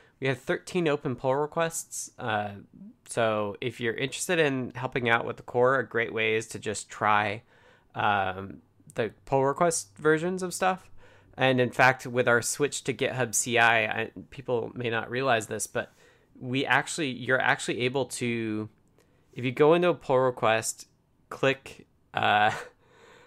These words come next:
<laughs> go into a pull request, click the latest, uh, like,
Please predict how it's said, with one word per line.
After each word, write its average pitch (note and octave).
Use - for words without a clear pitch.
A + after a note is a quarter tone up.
<laughs> -
go D3
into F#3
a F#3+
pull E3
request, C3+
click -
the A#2
latest, C3+
uh, A2
like, G#2